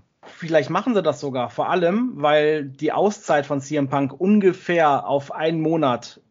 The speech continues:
vermutet wird. Also der wird jetzt nicht, äh, weiß ich nicht, sechs Monate fehlen, sag ich mal, wie das jetzt, äh, ne, bei einer anderen Verletzung gewesen wär. Er braucht zwar eine,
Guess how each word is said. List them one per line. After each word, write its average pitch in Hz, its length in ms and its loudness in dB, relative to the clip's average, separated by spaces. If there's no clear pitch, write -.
vermutet 156 520 0
wird. 110 280 -4
Also 139 200 0
der 143 160 6
wird 170 140 2
jetzt 185 200 2
nicht, 180 400 -4
äh, 151 320 4
weiß 151 220 2
ich 147 80 0
nicht, 131 100 -2
sechs 151 180 -2
Monate 180 360 2
fehlen, 131 420 -2
sag 131 220 0
ich 127 100 -6
mal, 135 160 0
wie 143 80 0
das 135 240 -2
jetzt, 135 340 -4
äh, 135 40 -10
ne, 139 520 -2
bei 135 180 0
einer 135 360 4
anderen 151 300 2
Verletzung 131 400 0
gewesen 120 360 0
wär. 127 260 2
Er 135 120 0
braucht 170 240 4
zwar 165 140 2
eine, 151 380 2